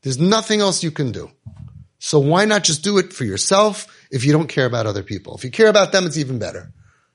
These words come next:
'Cause then you would be willing to give up schar to get them. Over here, you don't have to give up schar. You ga-, you're gonna gain and gain and gain and gain. And we have so many teepee families that are doing that. Once your eyes open up, you see your kids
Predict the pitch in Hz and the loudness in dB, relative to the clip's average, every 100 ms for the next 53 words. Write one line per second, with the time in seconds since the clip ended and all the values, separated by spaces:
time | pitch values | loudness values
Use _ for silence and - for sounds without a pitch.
0 | _ _ _ 147 139 165 165 151 156 160 | _ _ _ 0 2 4 4 2 4 4
1 | 208 196 - 143 165 151 151 - 143 110 | 4 2 -2 0 2 2 2 0 -4 -2
2 | 98 - _ _ - 123 117 101 98 120 | -4 -8 _ _ -2 0 0 -2 -4 -2
3 | 151 196 190 170 - 147 147 143 - - | 2 2 2 0 -4 -6 -4 -4 -4 -8
4 | 92 - _ _ _ _ _ _ _ - | -12 -16 _ _ _ _ _ _ _ -8
5 | 127 117 147 160 143 139 143 131 139 156 | -6 -4 0 0 0 -2 0 0 0 0
6 | 175 143 123 151 156 131 127 143 127 117 | 0 -2 -2 0 0 0 0 -2 -2 -4
7 | 139 190 214 - - - 127 123 127 123 | 0 0 0 -6 -20 -10 -4 0 0 0
8 | - 165 175 151 - 143 135 139 127 120 | 0 2 2 0 -2 -6 -4 -2 -2 -4
9 | 110 120 110 110 101 92 90 92 120 147 | -4 -4 -6 -6 -8 -8 -10 -8 -6 -4
10 | 151 127 117 117 110 123 120 - 110 117 | -2 -2 0 -4 -6 -6 -6 -4 -6 -4
11 | 113 110 117 101 101 | -6 -6 -6 -6 -8